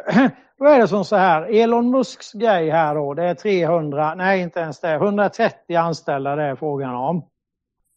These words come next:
Och jag skulle tro, kunna tro att alla de hundratrettio anställda är jättenöjda <laughs> med, med, med vad de är, men facket tycker inte att det ska vara på det viset. Eh, så då försöker man komma åt, eh, Musk på det sättet.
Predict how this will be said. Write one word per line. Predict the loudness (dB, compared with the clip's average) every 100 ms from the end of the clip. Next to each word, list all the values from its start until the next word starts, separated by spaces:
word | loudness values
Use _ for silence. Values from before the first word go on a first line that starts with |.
| _ _ _ _ _ _
Och | 2 6 6 4
jag | 4 2
skulle | 4 2 2
tro, | 0 -2 -2
kunna | -6 -4 -4
tro | -4 -2
att | -2 0
alla | -2 0
de | -2 -2
hundratrettio | -2 -4 -4 -4 -4 -2
anställda | -2 -4 -6 -4 -2 -2
är | -2
jättenöjda | 0 0 -2 -4 -4 -2 0 2
<laughs> |
med, | 4 2 4
med, | 2 4
med | 2 4
vad | 4
de | 4 2
är, | 6 6
men | 4 0
facket | 0 -2 -2 -6 -6 _
tycker | -12 -10 -6 -4
inte | -4 -4
att | -4 -4
det | -10
ska | -4
vara | 0 0
på | 0 -2
det | 0
viset. | -2 -6 -8 -10 -12 _ _ _ _ _ _ _ 0
Eh, | 4 4 4 2 -2
så | -2 2 4
då | 2 0
försöker | 0 0 0
man | -2 -2
komma | 0 0 2
åt, | 2 2 0 -4
eh, | -4
Musk | 0 0 0 -6
på | -4
det | -2 -2
sättet. | -2 -6 -6 -12